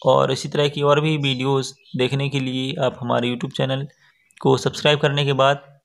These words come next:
बेल आइकन ज़रूर प्रेस कीजिए, जिससे कि आप आने वाले नई वीडियो की नोटिफिकेशन कर सकें, और अपने दोस्तों के साथ शेयर कीजिए जिससे कि वो भी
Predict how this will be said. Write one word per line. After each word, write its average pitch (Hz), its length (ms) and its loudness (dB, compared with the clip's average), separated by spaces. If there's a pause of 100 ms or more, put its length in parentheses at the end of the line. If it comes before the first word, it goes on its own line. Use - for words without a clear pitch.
(220)
बेल 120 220 4
आइकन 117 260 2
ज़रूर 127 200 0
प्रेस 139 240 2
कीजिए, 143 300 -2
जिससे 131 300 -2
कि 127 180 -4
आप 127 200 2
आने 120 180 2
वाले 117 260 0
नई 127 180 0
वीडियो 139 280 0
की 143 240 -6 (300)
नोटिफिकेशन 139 600 0
कर 143 160 2
सकें, 151 320 -4 (480)
और 123 160 4
अपने 131 220 -2
दोस्तों 135 300 -2
के 151 80 -4
साथ 147 220 0
शेयर 143 220 2
कीजिए 143 360 -4
जिससे 143 300 -2
कि 147 100 -2
वो 139 200 2
भी 139 240 -4